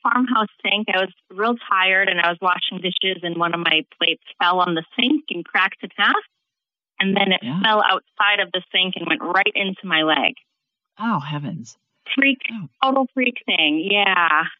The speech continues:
Speaker 1: Um, and then three months later, I'm getting, um, uh, intense, um, severe tendon damage repaired. The fun fact was that my body was trying to create its own tendons and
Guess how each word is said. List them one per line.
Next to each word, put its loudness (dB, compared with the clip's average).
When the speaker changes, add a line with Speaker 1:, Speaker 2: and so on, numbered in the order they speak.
Speaker 1:
Um, 0
and -6
then 0
three 0
months 2
later, 2
I'm 4
getting, 0
um, -4
uh, 0
intense, 2
um, 2
severe 2
tendon -2
damage -2
repaired. -6
The 4
fun 4
fact 2
was -4
that 2
my 2
body 2
was -2
trying -2
to -20
create 0
its -20
own 2
tendons 0
and -2